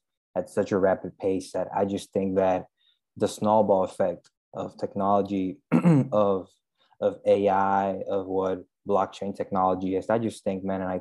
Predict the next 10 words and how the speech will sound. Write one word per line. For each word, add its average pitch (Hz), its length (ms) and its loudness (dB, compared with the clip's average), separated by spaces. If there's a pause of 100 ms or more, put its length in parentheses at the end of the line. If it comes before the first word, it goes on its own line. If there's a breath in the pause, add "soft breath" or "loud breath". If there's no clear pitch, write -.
totally 98 380 4
agree 95 280 -2
that 92 180 0 (100)
there's 180 180 4
no 196 140 0
going - 240 -4
back. - 200 -12 (260)
There's 113 180 2
really 101 240 4
no, 92 400 -4